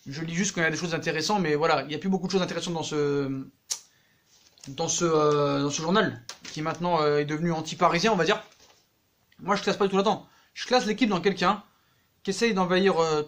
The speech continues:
tout l'espace par une pensée, euh, de la pensée de bistrot. J'arrive plus à stabiliser de vous les phrases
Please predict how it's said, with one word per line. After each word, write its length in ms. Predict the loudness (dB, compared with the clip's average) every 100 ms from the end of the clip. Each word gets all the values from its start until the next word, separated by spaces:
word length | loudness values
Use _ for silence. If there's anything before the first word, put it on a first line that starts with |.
| -4
tout 140 | -2
l'espace 380 | 0 0 2 0
par 200 | 0 -2
une 120 | -4
pensée, 340 | -4 -2 0 2
euh, 680 | 2 2 2 0 -2 -4 -8 -12 -20 -20
de 560 | -20 -18 -16 -16 -4 0
la 80 | 0
pensée 240 | 0 -2
de 80 | 0
bistrot. 480 | -2 0 0 0 -4 _ _ _ -4
J'arrive 280 | 0 0
plus 140 | 0 0
à 40 |
stabiliser 560 | 4 4 4 2 2 2
de 100 | 0
vous 200 | 0 0
les 120 | -2
phrases 440 | 0 0 0 -2